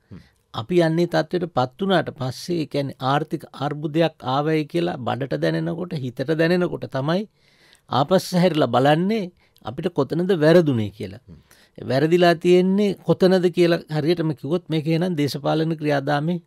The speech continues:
Speaker 2: වරදක් වෙලා තියෙනවා. රටකට ආණ්ඩු ක්‍රම ව්‍යවස්ථාවක් ඇයිද කියලා ඔබ අහපු ප්‍රශ්නෙට මට කියන්න තියෙන කෙටියෙන්, විශේෂයෙන් අපි කතා කරන්නේ මේ ප්‍රජාතන්ත්‍රවාදී ආණ්ඩු ක්‍රම ගැන විතරයි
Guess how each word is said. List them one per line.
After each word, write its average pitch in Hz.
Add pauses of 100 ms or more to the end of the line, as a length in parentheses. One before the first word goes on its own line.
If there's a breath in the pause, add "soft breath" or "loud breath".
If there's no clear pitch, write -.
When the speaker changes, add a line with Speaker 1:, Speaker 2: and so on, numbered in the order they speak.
Speaker 2:
වරදක් 135
වෙලා 117
තියෙනවා. - (1000 soft breath)
රටකට 165 (120)
ආණ්ඩු 143
ක්‍රම 156
ව්‍යවස්ථාවක් 143 (120)
ඇයිද 139
කියලා 143
ඔබ 127
අහපු 131
ප්‍රශ්නෙට 120
මට 135
කියන්න 131
තියෙන 123
කෙටියෙන්, 117 (1160 soft breath)
විශේෂයෙන් 135
අපි 127
කතා 135
කරන්නේ 143
මේ 160
ප්‍රජාතන්ත්‍රවාදී 135
ආණ්ඩු 123
ක්‍රම 127
ගැන 123
විතරයි 107